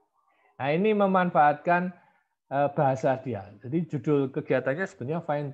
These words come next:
tuning, gitu. Fine tuning paper yang akan diserahkan ke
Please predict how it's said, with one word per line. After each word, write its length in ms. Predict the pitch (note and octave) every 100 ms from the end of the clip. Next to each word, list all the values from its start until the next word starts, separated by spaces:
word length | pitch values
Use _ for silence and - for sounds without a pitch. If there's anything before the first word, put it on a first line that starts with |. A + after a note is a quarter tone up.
| -
tuning, 320 | C#3 C3+ A#2+ G#2+ F#2+
gitu. 120 | F#2 _
Fine 220 | B2+ B2+ A#2+
tuning 340 | C3+ B2+ D#3+ D3+
paper 360 | C3+ A#2 D3 C3+
yang 180 | A2 A2+
akan 140 | A#2+
diserahkan 540 | A#2 A2 A2 A2+ A2+ A#2 - - _ _ _ _
ke 360 | F3+ F3 B2